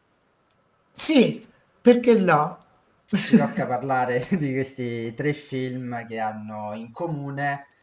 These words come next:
Speaker 2: eh, oltre che ovviamente la tematica appunto della trilogia della morte, ma in comune un'attrice che è Catriona McCall.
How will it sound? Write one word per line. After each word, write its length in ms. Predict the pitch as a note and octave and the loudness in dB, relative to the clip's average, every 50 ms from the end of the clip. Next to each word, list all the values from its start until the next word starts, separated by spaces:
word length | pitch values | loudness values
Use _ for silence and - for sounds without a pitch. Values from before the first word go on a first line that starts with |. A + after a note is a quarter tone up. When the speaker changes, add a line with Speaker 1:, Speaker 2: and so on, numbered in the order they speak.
| _ _ _ _ _ | _ _ _ _ _
Speaker 2:
eh, 1080 | _ - B2 A#2+ A#2+ A2+ A2+ G#2+ G#2 G#2 G#2 G2+ G2+ G2 G2 F#2+ F#2 F2+ F2+ F2 F2+ - _ _ | _ -8 -6 -4 -4 -4 -4 -4 -4 -6 -6 -6 -6 -8 -8 -10 -10 -12 -12 -14 -16 -18 _ _
oltre 500 | E3 E3 D#3+ D#3+ D#3+ - C3 A#2+ A2 A2 | -2 -2 -2 -2 -2 -6 -8 -8 -8 -8
che 200 | A2 G#2 F#2+ F#2 | -10 -12 -14 -14
ovviamente 440 | F#2+ F#2 G#2+ G2+ G2 G2+ G2 - G2 | -14 -10 -10 -8 -8 -10 -12 -14 -14
la 100 | F#2 F#2+ | -14 -14
tematica 480 | G#2 G#2 G2+ G#2 G2 F2+ - F#2+ F#2 F#2 | -12 -12 -12 -12 -12 -12 -14 -18 -20 -20
appunto 240 | - _ F#2+ F2+ D#2+ D#2 | -20 _ -20 -20 -20 -20
della 60 | E2+ | -20
trilogia 340 | F2 F2+ F#2 G#2 G2 B2 A#2 | -16 -16 -16 -12 -10 -8 -8
della 160 | G#2 A#2+ D#3 | -4 -4 -4
morte, 260 | - A2+ A2+ - - F3 | -4 -4 -8 -10 -10 -10
ma 140 | B2+ G#2+ - | -12 -10 -12
in 120 | - G#2+ A2 | -14 -16 -14
comune 340 | - C#3 A#2 G2 G2 A2 | -14 -14 -14 -12 -12 -12
un'attrice 560 | G#2+ F2+ F#2 - _ - C#3+ B2+ A2+ G2+ G#2 G2 | -14 -14 -16 -14 _ -12 -12 -12 -12 -12 -12 -14
che 60 | G2 | -14
è 80 | G2 _ | -14 _
Catriona 400 | _ G#2 G2+ G2 B2 C3 B2 A2 | _ -16 -12 -10 -10 -8 -8 -10
McCall. 500 | G#2 G3+ - - - B2+ G#2 F#2 D#2+ | -10 -12 -12 -10 -8 -8 -8 -8 -12